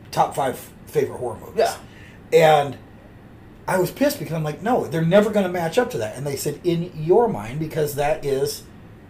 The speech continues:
Speaker 1: what you're, you were used to. That's what you were introduced to.
Speaker 2: Mm-hmm.
Speaker 1: Think of how you felt when you first saw that." I go, "Yeah." And they go,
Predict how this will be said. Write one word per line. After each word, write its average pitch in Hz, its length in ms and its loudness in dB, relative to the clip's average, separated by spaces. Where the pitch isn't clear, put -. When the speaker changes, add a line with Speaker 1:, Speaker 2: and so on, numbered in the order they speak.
Speaker 1:
what 151 240 2
you're, 175 180 4
you 160 180 -2
were 180 80 8
used 233 280 0
to. 123 40 -6
That's 135 360 -6
what 180 200 2
you 196 80 6
were 190 120 8
introduced 233 460 2
to. 92 100 -10
Speaker 2:
Mm-hmm. 175 220 -4
Speaker 1:
Think - 260 4
of 214 100 0
how 196 100 4
you 185 180 2
felt 147 240 2
when 139 100 -6
you 135 60 -10
first 120 240 -10
saw 131 160 -6
that." - 180 -14
I 135 60 -12
go, 131 80 -8
"Yeah." 104 340 -6
And 127 100 -12
they 131 100 -6
go, 127 200 -4